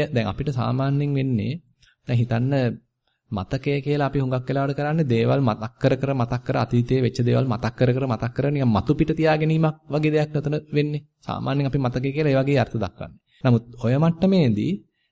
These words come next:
ඇත්තටම වෙන්නේ මේ, කියන්නේ එහෙම නැහැ. මතු පිට, දැන් අපි හිතමු නිකන් අපි හිත අර්ථ දක්වනවා නම් මතු පිට ස්තරයක් තියෙනවා. ඊට පස්සේ ඊළඟ ස්තරයක් තියෙනවා. දැන් සාමාන්‍යයෙන් ඉංග්‍රීසි ක්‍රමයට පෙන්වන්නේ මේ, මේ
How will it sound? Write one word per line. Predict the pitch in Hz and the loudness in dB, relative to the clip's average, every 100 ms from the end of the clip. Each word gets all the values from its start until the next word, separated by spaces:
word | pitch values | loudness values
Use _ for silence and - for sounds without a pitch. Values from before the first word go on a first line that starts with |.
| - | -10
ඇත්තටම | 139 156 160 | -2 0 2
වෙන්නේ | 151 160 196 202 | 4 6 6 6
මේ, | 156 120 110 110 | 4 2 0 -4
කියන්නේ | 135 127 107 - - | -4 -2 -2 -4 -8
එහෙම | 110 165 190 | -2 2 4
නැහැ. | 170 135 135 98 123 | 6 4 4 2 0
මතු | 139 107 95 165 | -2 0 0 0
පිට, | 185 190 185 - | 2 4 4 2
දැන් | 131 101 | -2 -2
අපි | - | -2
හිතමු | 110 131 139 | -4 -2 -2
නිකන් | 117 98 | -2 -2
අපි | 92 95 | -6 -6
හිත | 101 - 123 - | -4 2 0 0
අර්ථ | 101 101 | -4 -2
දක්වනවා | 120 117 120 127 127 | 0 0 -2 0 2
නම් | 131 127 | 2 2
මතු | 98 123 | 0 -2
පිට | 131 135 | -2 -2
ස්තරයක් | 127 - 113 110 - | -2 -2 0 0 -2
තියෙනවා. | - 90 85 _ - _ | -8 -10 -10 _ -20 _
ඊට | - | -10
පස්සේ | 135 117 | -8 -2
ඊළඟ | 113 135 143 | 0 2 2
ස්තරයක් | 139 - 120 113 117 | 0 0 0 0 -2
තියෙනවා. | - 95 87 | -4 -4 -6
දැන් | - 104 | -8 -8
සාමාන්‍යයෙන් | 98 107 107 113 113 | -6 -6 -4 -2 -2
ඉංග්‍රීසි | 107 110 113 123 | -2 -2 -2 -2
ක්‍රමයට | 120 120 120 117 | -2 0 0 0
පෙන්වන්නේ | 120 120 123 127 | 0 2 2 4
මේ, | 110 98 - - - - _ - | 2 0 -8 -20 -20 -20 _ -6
මේ | 113 98 | -2 -2